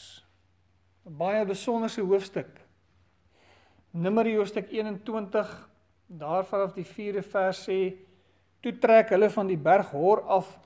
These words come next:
weg, op pad na die Skelfsee om die land Edom om te trek. Uh, maar die siel van die volk het op die pad ongeduldig geword. En die volk het teen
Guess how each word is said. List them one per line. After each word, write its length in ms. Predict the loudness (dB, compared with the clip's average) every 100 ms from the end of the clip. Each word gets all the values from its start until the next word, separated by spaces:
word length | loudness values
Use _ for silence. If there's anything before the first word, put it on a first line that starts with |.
| -14 0
weg, 420 | 0 0 -4 -16 -20 _ _ _ _ _ _ _ -2
op 260 | -2 -2 4
pad 240 | 4 4
na 80 | -2
die 100 | -2
Skelfsee 800 | -6 2 4 4 -2 -4 -2 -2
om 180 | -6 -4
die 120 | -4
land 440 | 0 0 0 -8 -18
Edom 420 | -6 -2 0 -2 -2
om 220 | -2 -2 -2
te 200 | -6 -2
trek. 500 | 0 0 -2 -16 -20 _ _ _ _ _ _ _ _ _ _
Uh, 280 | -10 -8 -6
maar 480 | -2 4 6 8 6
die 140 | 0
siel 460 | -4 4 4 6 2
van 200 | 0 -2
die 140 | -4
volk 360 | -4 0 0 0
het 140 | -8
op 160 | -6 -4
die 120 | -6
pad 400 | -4 -2 -2 -4 -14 4
ongeduldig 1200 | 6 6 4 0 -4 -2 0 2 2 0 -4 -4 -8
geword. 580 | -8 2 6 6 2 -18 -20 _ _ _ _ _ _ _ -4
En 180 | -2
die 160 | 0 -4
volk 400 | 0 4 4 4
het 200 | -8 -8
teen 360 | -8 -6 -8